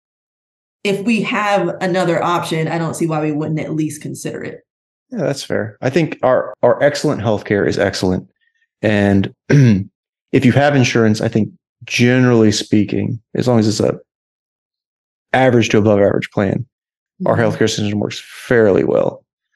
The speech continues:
Speaker 2: But there's a whole lot of people who don't fall into that category that, you know, we don't get to just ignore. <laughs>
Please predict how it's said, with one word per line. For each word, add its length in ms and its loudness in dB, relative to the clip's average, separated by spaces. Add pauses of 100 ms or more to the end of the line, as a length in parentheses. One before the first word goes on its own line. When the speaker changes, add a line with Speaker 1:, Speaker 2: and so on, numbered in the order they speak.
(320)
Speaker 2:
But 400 0
there's 140 4
a 40 4
whole 180 6
lot 100 6
of 60 0
people 200 4
who 60 2
don't 200 2
fall 220 2
into 380 -2 (160)
that 260 0
category 680 -2 (480)
that, 340 -2 (300)
you 120 0
know, 280 -8 (120)
we 80 4
don't 100 4
get 80 0
to 60 -2
just 240 -2
ignore. 480 -2
<laughs> 40 -16